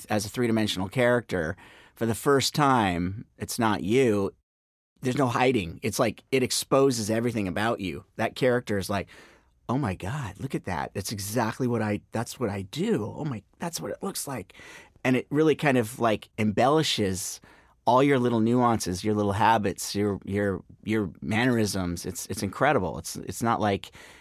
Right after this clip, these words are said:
you put on this costume and it hides anything. It actually, uh, showcases everything <laughs> about you. So it's, it's a really good tool for people, for actors, when they get in the suit. I mean, I've worked with so many actors that are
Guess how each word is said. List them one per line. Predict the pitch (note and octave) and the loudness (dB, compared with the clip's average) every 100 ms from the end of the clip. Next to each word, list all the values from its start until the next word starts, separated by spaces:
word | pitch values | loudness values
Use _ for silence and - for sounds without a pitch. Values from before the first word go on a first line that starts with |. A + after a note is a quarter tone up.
| - | -10
you | A2+ | -6
put | - A2+ | -2 0
on | G2+ | 0
this | G2 | -2
costume | - G#2+ G#2 - G#2 | -2 -2 -2 -2 0
and | F2+ | 0
it | E2 | -2
hides | G2 G#2+ G#2 | 0 0 0
anything. | E2+ D2+ - - | -4 -6 -8 -8
It | D#2 | -6
actually, | F2+ F#2+ - F2+ C2+ G1+ F2+ | -6 -6 -6 -4 -6 -8 -8
uh, | D#2 - G2 - - - | -8 -8 -14 -20 -20 -18
showcases | - - D3 C#3 G#2 G2 - F2+ | -6 2 2 2 0 0 -2 -2
everything | G2 G#2 G2+ G2 F2+ | 0 0 0 -2 -2
<laughs> | |
about | A#2+ - C3 C#3 A2+ | -2 2 2 2 0
you. | G2+ F2+ D3 D3+ B2+ | -2 -2 -6 -8 -12
So | - C3 A#2+ A2 | -4 0 2 2
it's, | - A#2 - - | 0 -4 -4 -6
it's | A#2 - | -4 -2
a | A2+ | 0
really | C#3 E3+ A2 | 2 2 2
good | A2+ A#2 - | 2 2 0
tool | - A#2+ A#2+ F2 | 0 4 4 2
for | F#2+ | -2
people, | - G#2 - | -4 -4 -4
for | E2 D2+ | -4 2
actors, | G2+ A2+ - D2 C#2+ F2+ | 4 4 0 -8 -6 -4
when | G2 | -2
they | G2 | -2
get | F#2+ G2 | 0 0
in | A#2 G2+ | 0 0
the | |
suit. | E2+ - A#2+ A#2 - | -2 -2 0 2 0
I | F#2 | -4
mean, | F#2 | -2
I've | F2 F2 | -2 -2
worked | G2 - | -2 -4
with | F2 | -6
so | G2+ | -2
many | F#2+ | 0
actors | F2+ G2 - | 0 -2 -4
that | D#2 | -8
are | E2 | -8